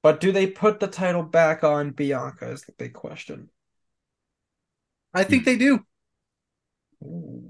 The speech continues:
Speaker 2: I think we're getting a new champion. I think Bianca Belair wins. And then Cade Gar-, or Jade Cargill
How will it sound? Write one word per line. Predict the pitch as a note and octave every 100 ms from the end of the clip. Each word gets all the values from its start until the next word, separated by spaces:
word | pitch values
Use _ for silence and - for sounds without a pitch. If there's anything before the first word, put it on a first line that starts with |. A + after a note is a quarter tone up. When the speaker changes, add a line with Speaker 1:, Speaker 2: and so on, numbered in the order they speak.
| D3+
Speaker 2:
I | G3
think | A#3 A3
we're | G#3+
getting | G#3
a | G3+
new | G#3
champion. | G#3+ G#3+ A3 E3
I | D#3+
think | F#3+
Bianca | E3+ F3 F3+ F3+
Belair | E3 F3 E3+ E3 E3
wins. | D3 D#3+ D#3+ D#3+ - _ _ _ _ _ _ _ _ - - - - _
And | C#3+ C#3+
then | C#3 B2+ _ _ _ _ _ _ _ _ _ _ _
Cade | - D#3 D#3 D3 D3 -
Gar-, | C#3 C3+ B2 -
or | - - - - _ C3+
Jade | D3 C#3+ C3+
Cargill | D3+ C3 B2+ A#2+ B2+